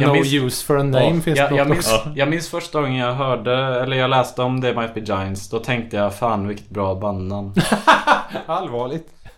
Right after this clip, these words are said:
Speaker 1: Tyck-, tycker du det är för braksvennigt med, med en, eh, Don Quijote-referens?
Speaker 2: Eh, är det det det är?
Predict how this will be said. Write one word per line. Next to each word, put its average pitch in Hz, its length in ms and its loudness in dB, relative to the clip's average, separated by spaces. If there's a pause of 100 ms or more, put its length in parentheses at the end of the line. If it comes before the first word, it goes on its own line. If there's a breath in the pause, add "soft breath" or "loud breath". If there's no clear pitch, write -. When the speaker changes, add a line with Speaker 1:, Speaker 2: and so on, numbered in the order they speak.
Speaker 1:
Tyck-, 131 240 -10
tycker 156 240 -4
du 156 140 0
det 143 100 0
är 139 240 -4
för 139 100 -4
braksvennigt 135 840 0
med, 117 460 -2
med 113 160 -4
en, 110 180 -4
eh, 113 120 -2
Don 113 300 -4
Quijote-referens? 110 1500 -4 (520)
Speaker 2:
Eh, 151 80 -2 (800)
är 131 120 -2
det 135 100 0
det 147 180 0
det 214 100 0
är? 123 180 -2